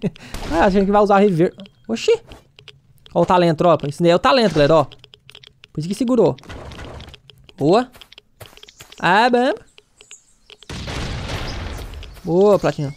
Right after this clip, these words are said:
Ixi, cadê a madeira? Meu Deus, Platina, você não tem madeira, Platina. Vai, vai, vai, vai, vai. Ah, fecha logo isso aqui. Boa.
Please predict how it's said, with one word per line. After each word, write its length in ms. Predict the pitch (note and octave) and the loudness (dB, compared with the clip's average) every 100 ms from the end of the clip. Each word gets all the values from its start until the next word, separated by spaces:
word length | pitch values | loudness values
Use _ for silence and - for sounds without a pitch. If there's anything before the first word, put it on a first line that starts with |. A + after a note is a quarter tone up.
| - | -10
Ixi, 300 | A3+ C4 - | -6 -4 0
cadê 140 | A3 | 0
a 40 | A#3+ | 2
madeira? 420 | A#3 B3+ G3+ B2+ _ _ - - - _ - - _ _ - | 2 2 2 -2 _ _ -20 -20 -20 _ -20 -20 _ _ -4
Meu 120 | G#3 | 0
Deus, 180 | G3 D#4 | 4 4
Platina, 240 | E4 - | 4 2
você 100 | A3+ | 2
não 60 | C#4+ | 4
tem 100 | D4+ | 4
madeira, 400 | E4 A3 C#4+ F4+ | 4 4 6 6
Platina. 520 | D4 - A#3+ E3+ C3+ _ _ _ - _ _ _ _ _ _ _ _ - | 4 4 4 2 0 _ _ _ -20 _ _ _ _ _ _ _ _ -14
Vai, 60 | F#3+ | -6
vai, 100 | A3 | -2
vai, 140 | A#3+ | 0
vai, 120 | B3 C4+ | 0 2
vai. 280 | C#4+ D4 - - _ - - - - - | 2 2 -2 -20 _ -18 -16 -16 -20 -18
Ah, 40 | - | -6
fecha 240 | F#3+ - | -4 0
logo 160 | F3+ E3 | 2 0
isso 100 | - | -2
aqui. 260 | G#3 C4+ C4 | -2 0 0
Boa. 460 | C#3 C#3+ A3+ D3+ | 2 4 4 2